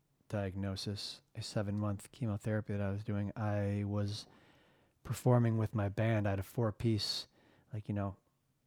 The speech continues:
outlaw honky-tonk country quartet,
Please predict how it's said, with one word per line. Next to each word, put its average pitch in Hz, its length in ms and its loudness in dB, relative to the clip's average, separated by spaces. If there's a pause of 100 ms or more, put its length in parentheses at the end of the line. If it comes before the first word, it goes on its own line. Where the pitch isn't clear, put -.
(340)
outlaw 110 580 4
honky-tonk 113 680 2
country 110 560 4 (220)
quartet, 127 600 8